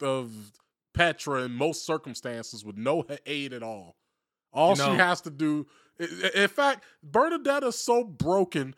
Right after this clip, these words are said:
Speaker 1: the hardest part of Bernadetta is getting her hurt to use her ability.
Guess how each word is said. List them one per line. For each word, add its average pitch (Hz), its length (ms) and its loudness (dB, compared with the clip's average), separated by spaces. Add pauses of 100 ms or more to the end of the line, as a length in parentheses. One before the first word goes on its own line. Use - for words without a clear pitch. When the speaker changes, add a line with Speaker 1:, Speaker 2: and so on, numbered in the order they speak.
(120)
Speaker 1:
the 156 140 4
hardest 262 500 2
part 240 240 2
of 202 80 -6
Bernadetta 180 540 -2
is 147 140 -4
getting 170 280 0
her 190 220 -2
hurt 196 320 6
to 170 100 -8
use 165 320 -6
her 147 160 -2
ability. 117 480 -8